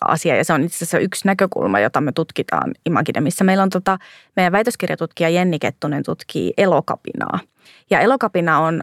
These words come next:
aivan erinomainen esimerkki jotenkin semmosesta niinku nykypäivän aktivismista, jossa on hyvin vahvasti tavallaan ymmärretty tää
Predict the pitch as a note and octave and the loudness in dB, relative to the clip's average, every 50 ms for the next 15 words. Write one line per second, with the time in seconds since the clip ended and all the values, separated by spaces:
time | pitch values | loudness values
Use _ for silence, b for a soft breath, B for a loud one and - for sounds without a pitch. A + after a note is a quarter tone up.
0 | - _ _ F#3+ F#3+ F#3+ F3+ D#3+ G3 A3+ A3 G3+ E3+ B2+ C3 D#3 C#3 - - A2+ | -8 _ _ 0 2 4 4 4 4 4 2 2 2 0 0 0 0 -2 -2 -2
1 | - F3+ F3 F3 E3 D#3 - - - - - - - - - F#3 - - - - | -2 -2 -2 -2 -2 -2 -4 -4 -6 -6 -4 -4 -4 -4 -4 -4 -4 -4 -4 -4
2 | F3+ F3+ F3 E3 - - - F3 D#3+ E3+ F3 - F3+ F#3 F#3+ G3 G3 F#3+ - F#3 | -2 -4 -4 -6 -4 -2 -2 -2 0 0 0 2 2 4 4 2 2 0 0 2
3 | F3 E3+ - - _ _ _ _ - D#3+ D3+ D3+ D#3+ - C#3 C3+ C3+ - - F#3 | 2 2 2 0 _ _ _ _ 0 2 2 2 2 2 2 0 2 0 0 0
4 | - - - F2 F#2+ G#2 - - E3 D#3+ - - D#3 B2 A#2 C#3+ - - - E3 | -2 -4 -2 -2 -2 -2 -2 -2 -4 -4 -2 0 0 2 2 2 0 0 0 0
5 | F3 C#3+ - G3 A#3+ C4 A#3+ B3 F#3 E3 D#3 D#3+ E3+ D#3+ E3 D#3+ - - - - | 0 0 2 2 2 4 4 4 4 2 2 2 2 2 2 2 -2 -4 -2 -2
6 | D#2 - - - - - - - - _ _ _ _ _ _ - D#3+ - C#3 - | -2 -2 -2 -10 -4 -4 -4 -4 -4 _ _ _ _ _ _ -4 -2 0 0 0
7 | - - - E2 - - F2+ - - _ _ G#3 G#3 G3 F#3+ E3 C3 G2+ - - | 0 2 2 2 2 2 0 -4 -8 _ _ 2 2 4 4 4 2 2 0 -2
8 | G#2 D3+ - _ _ C#3+ D#3 - - - D#2+ F#2 G#2 A#2 | -4 -4 -4 _ _ -4 -2 -2 -2 0 2 2 2 0